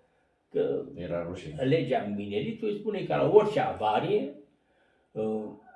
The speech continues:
Speaker 1: tot personalul care este în mină e obligat să pună mâna. Dacă e carambol, dacă e surpare, dacă nu pleci tu, lasă-i pe ăștia, facă ce-or vrea. Nu.
Speaker 2: Descurcă alții, da.
Speaker 1: Da, în, în legea minelor.
Speaker 2: Ba, lege nescrisă,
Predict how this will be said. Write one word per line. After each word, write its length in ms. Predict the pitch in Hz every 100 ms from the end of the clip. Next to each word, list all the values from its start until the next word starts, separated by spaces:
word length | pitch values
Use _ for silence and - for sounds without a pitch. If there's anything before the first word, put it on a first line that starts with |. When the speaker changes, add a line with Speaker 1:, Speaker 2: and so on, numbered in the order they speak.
| - - - - - - - -
Speaker 1:
tot 340 | - 240 240 -
personalul 640 | 202 - 185 165 135 -
care 240 | - - 107
este 320 | - - 90
în 60 | 90
mină 440 | 107 160 196 214 - - _ _ _
e 120 | 135
obligat 440 | 160 143 156 151 -
să 100 | 151
pună 240 | - 165
mâna. 380 | 151 110 - - _ _ _ - 508 - 415 453 - - - _ _ - _
Dacă 260 | 156 185 185
e 140 | 196
carambol, 540 | 180 165 165 160 196 143
dacă 240 | 147 151
e 140 | 156 -
surpare, 480 | 151 139 190 190 160
dacă 280 | 165 180 185
nu 80 | 220
pleci 360 | - 233 208
tu, 140 | 214 202
lasă-i 420 | 277 294 277 269 269
pe 40 | 208
ăștia, 200 | 175 160
facă 340 | - 185 - 143
ce-or 120 | 170
vrea. 200 | 156 127 -
Nu. 60 |
Speaker 2:
Descurcă 240 | 147 117 95 95 92 85
alții, 180 | - - - -
da. 60 | -
Speaker 1:
Da, 300 | - - - 123
în, 220 | 180 160 139
în 180 | 139 123
legea 400 | 185 208 - -
minelor. 560 | 170 233 226 220 214 - -
Speaker 2:
Ba, 200 | 87 90 90
lege 220 | 104 104
nescrisă, 560 | 104 101 - 135 -